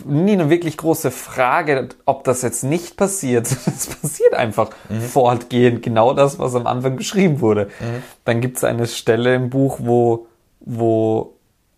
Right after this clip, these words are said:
Speaker 1: plötzlich fünfzehn Jahre geskippt werden in einem Fiebertraum, wo man sich danach drei Kapitel lang nicht auskennt, wo man überhaupt ist,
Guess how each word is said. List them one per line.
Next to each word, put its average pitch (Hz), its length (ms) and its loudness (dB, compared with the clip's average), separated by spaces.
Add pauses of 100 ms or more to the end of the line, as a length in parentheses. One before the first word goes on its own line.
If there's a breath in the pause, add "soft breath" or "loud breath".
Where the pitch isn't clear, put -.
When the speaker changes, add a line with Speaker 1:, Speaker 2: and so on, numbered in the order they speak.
(200)
Speaker 1:
plötzlich 120 380 -4
fünfzehn 147 460 -2
Jahre 113 400 2
geskippt 151 500 -6
werden 139 360 2
in 135 120 -4
einem 127 180 -2
Fiebertraum, 143 840 0
wo 151 60 0
man 143 140 -2
sich 135 300 -8
danach 127 500 0
drei - 300 -4
Kapitel 139 380 -2
lang 131 160 0
nicht - 180 -8
auskennt, 127 440 0
wo 131 100 2
man 127 140 0
überhaupt 113 440 -2
ist, - 460 -2